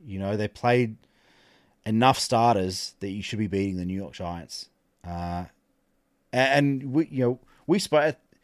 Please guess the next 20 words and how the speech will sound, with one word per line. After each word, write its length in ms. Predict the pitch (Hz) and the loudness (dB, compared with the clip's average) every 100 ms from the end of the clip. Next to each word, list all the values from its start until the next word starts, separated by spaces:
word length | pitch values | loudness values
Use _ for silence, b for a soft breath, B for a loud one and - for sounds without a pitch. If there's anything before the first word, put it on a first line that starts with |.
| b b b | b b b
six 340 | - - - - | -6 -4 0 2
weeks 220 | 180 - | 2 2
ago, 340 | 113 90 92 131 | 0 0 -2 -2
or 80 | |
whenever 260 | 127 135 120 | 2 2 2
it 60 | 117 | 2
was, 500 | 113 101 101 - - | 4 2 0 -6 -12
five 200 | - 143 | 2 4
or 40 | 123 | 4
six 220 | 123 - | -4 -6
weeks 200 | 117 - | -6 -4
ago 200 | 113 101 | -2 0
when, 260 | 101 101 98 | -2 -4 -6
when 160 | 104 | -4
we 80 | 104 | -6
spoke 360 | - 107 98 117 | -4 -6 -6 -2
last, 340 | 117 104 - | 0 -2 -4
we're 80 | 117 | -2
talking 320 | 123 107 110 | -2 -2 -2
about 220 | 104 98 | 0 0